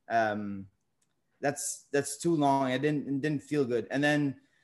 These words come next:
the time between the quarters and the semis is okay,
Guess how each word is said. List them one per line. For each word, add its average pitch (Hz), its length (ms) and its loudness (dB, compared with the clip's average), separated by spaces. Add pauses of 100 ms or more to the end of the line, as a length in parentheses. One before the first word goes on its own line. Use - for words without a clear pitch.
(320)
the 151 100 -2
time 170 400 2
between 156 340 0
the 139 80 4
quarters 156 400 6
and 139 140 4
the 131 40 4
semis 160 440 2
is 117 500 -2
okay, 147 720 6